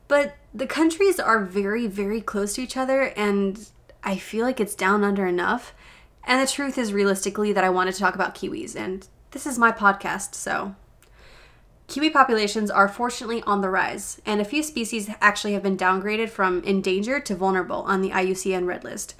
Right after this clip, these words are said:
due to human preservation efforts, which is awesome. I love talking about success stories on the Red List since there's so many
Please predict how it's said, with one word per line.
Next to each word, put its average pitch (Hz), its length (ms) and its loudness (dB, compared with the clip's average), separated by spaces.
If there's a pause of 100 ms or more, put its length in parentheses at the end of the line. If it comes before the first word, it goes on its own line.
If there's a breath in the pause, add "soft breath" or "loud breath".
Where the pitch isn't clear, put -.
(260 soft breath)
due 233 160 -2
to 220 240 -4
human 196 260 -2
preservation 185 480 -4
efforts, - 460 -10 (320 soft breath)
which 269 300 -6
is 233 340 -4 (280)
awesome. 196 580 2 (120)
I 240 200 8
love 208 280 6
talking 208 280 -2
about 196 240 2
success 190 340 -4
stories 202 240 0
on 190 100 0
the 185 60 -2
Red 190 180 -2
List 240 320 -6
since 185 260 -4
there's 185 400 -6 (140)
so 202 300 -4
many 185 380 0